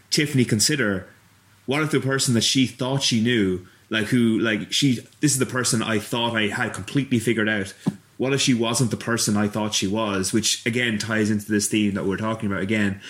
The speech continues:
this idea of multiple identities, how you're put on one role, one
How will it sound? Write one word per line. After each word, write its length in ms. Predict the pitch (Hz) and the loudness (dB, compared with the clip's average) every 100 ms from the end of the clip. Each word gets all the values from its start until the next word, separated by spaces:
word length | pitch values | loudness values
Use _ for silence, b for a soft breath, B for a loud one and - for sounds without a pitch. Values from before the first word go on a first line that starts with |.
| B | B
this 160 | 117 113 | 0 0
idea 320 | 107 110 104 | 2 2 2
of 160 | 95 98 | 0 0
multiple 380 | 110 117 110 | 0 0 0
identities, 580 | 104 95 107 104 95 95 | 0 0 0 -2 -2 -2
how 80 | 110 | 0
you're 340 | 104 101 98 - _ _ _ | 2 2 0 -4 _ _ _
put 160 | - 123 | -4 -2
on 260 | 120 107 104 | 0 -2 0
one 240 | 123 117 | 0 2
role, 320 | 110 104 101 | 0 2 2
one 400 | 101 117 110 104 | 2 2 0 -2